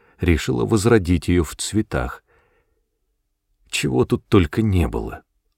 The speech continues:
Розы, фиалки, анютины глазки,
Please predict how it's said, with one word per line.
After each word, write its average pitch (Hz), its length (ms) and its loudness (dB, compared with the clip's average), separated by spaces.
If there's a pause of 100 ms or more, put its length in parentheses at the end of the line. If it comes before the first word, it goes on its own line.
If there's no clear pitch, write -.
Розы, 95 600 4
фиалки, 90 760 2
анютины 90 580 0
глазки, 82 840 0